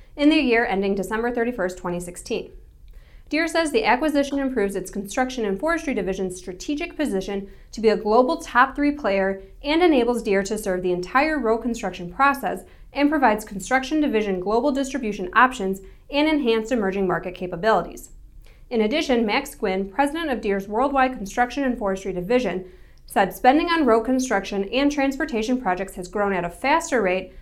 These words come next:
than the overall construction industry and tends to be less cyclical.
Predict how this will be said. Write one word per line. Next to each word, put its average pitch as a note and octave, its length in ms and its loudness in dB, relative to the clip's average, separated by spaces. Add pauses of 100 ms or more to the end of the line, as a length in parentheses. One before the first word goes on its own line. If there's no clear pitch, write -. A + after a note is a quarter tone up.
(120)
than A3 140 2
the G3+ 100 0
overall C#4+ 420 6
construction F3+ 540 -4
industry G#3+ 560 0 (340)
and D#4+ 180 0
tends C4+ 300 2
to B3+ 60 -4
be A#3+ 100 0
less F3 300 -2
cyclical. B3+ 540 -4